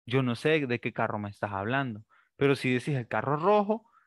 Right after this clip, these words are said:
ya es más específico. Yo voy a buscar un carro que sea rojo. Entonces, ese color,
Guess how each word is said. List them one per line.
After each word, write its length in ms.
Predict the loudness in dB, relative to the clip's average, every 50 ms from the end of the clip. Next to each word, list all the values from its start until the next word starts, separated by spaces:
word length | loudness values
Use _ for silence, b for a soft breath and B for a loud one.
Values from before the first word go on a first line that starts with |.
| b b
ya 200 | b 2 4 4 4
es 140 | 4 2
más 220 | 2 2 0 -2 -4
específico. 680 | -6 -6 -6 -2 0 0 0 0 -2 -6 -6 -8 -6
Yo 160 | -2 0 2 2
voy 160 | 2 2 2
a 60 | 2
buscar 320 | 2 2 2 0 0 0
un 120 | 0 0 0
carro 280 | 2 0 0 0 -2
que 80 | -4 -6
sea 180 | -4 -2 -2 -2
rojo. 420 | 0 2 2 2 2 0 -6 -16 -16 B B B B B B B
Entonces, 460 | -2 0 0 0 0 -2 -4 -8 -4 -2
ese 340 | 0 0 0 0 -4 -2
color, 440 | 0 2 4 6 6 4 4 2 _